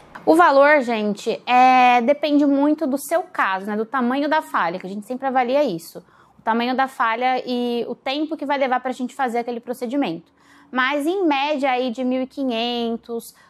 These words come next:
dois mil, podendo chegar aí até quatro mil, dependendo do tamanho da falha. Quanto maior a área, maior o valor.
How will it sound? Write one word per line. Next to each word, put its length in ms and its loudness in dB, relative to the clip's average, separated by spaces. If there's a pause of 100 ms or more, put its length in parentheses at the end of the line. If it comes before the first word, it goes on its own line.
dois 320 2
mil, 680 -2 (200)
podendo 440 0
chegar 520 -4
aí 180 -2
até 300 -2
quatro 440 -6
mil, 220 -2
dependendo 520 -4
do 100 -4
tamanho 360 -6
da 100 -4
falha. 480 -6 (400)
Quanto 260 -4
maior 460 0 (160)
a 60 0
área, 540 -4 (200)
maior 460 -2
o 40 -2
valor. 380 -2